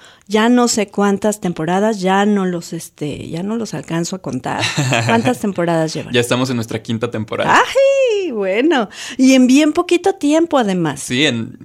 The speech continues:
Speaker 2: pues, llevamos menos de dos años.
Speaker 1: Menos de dos años, muy bien. Menos de dos años, cinco temporadas, y es porque a la gente le ha estado gustando mucho. El,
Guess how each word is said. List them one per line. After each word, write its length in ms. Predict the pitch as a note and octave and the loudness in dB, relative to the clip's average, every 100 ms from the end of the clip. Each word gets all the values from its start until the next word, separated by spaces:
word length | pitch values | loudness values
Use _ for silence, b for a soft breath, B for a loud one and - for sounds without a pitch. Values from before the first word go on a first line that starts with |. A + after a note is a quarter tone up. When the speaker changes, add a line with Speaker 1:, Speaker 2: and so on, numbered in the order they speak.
| - | -6
Speaker 2:
pues, 160 | B2+ | -6
llevamos 360 | A2 A2 A2+ B2 | 0 2 2 0
menos 200 | B2+ B2 | -2 -2
de 100 | A#2 | -2
dos 180 | G#2+ G#2+ | -2 -4
años. 360 | G#2+ G#2+ - - | -6 -8 -12 -4
Speaker 1:
Menos 420 | F#3 F#3+ A3+ B3 | 0 2 4 4
de 120 | G3+ | 2
dos 220 | D#3+ D#3 | 0 -2
años, 360 | D3+ - - - | -6 -10 -14 -6
muy 280 | F#3 A3+ A#3 | 0 2 2
bien. 240 | F#3 C#3+ B B B - | 0 -4 B B B 0
Menos 460 | C#4 D4+ D#4+ D4 | 4 6 6 4
de 60 | A#3 | 2
dos 220 | G#3 G#3 | 0 0
años, 300 | G#3+ A3 B3 | 0 0 0
cinco 400 | - B3 C4+ C4+ | -2 0 0 0
temporadas, 720 | C4 F#3 F3+ E3+ F3 F#3 B3 - | -2 -4 -2 0 2 0 -2 -4
y 220 | A3+ B3 | 0 2
es 260 | C4+ D#4 | 2 0
porque 540 | - B3 B3 - B3 C4 | -2 -4 -4 -2 -2 0
a 80 | G#3 | -4
la 140 | F#3+ | -4
gente 240 | G3+ A3+ A#3+ | -6 -4 -2
le 240 | A3+ G#3 | 0 2
ha 180 | G#3 G#3+ | 2 2
estado 560 | G#3 - G3 G#3 G#3 | -2 -4 -2 0 0
gustando 460 | G3 F3+ - F3 F3+ | -2 -6 -6 -6 -4
mucho. 360 | G#3 C#4 - F#3+ B B B B _ | -4 -4 -6 -10 B B B B _
El, 720 | - F#3 F3 E3+ E3 E3+ E3+ | -6 -4 -2 -2 -4 -4 -6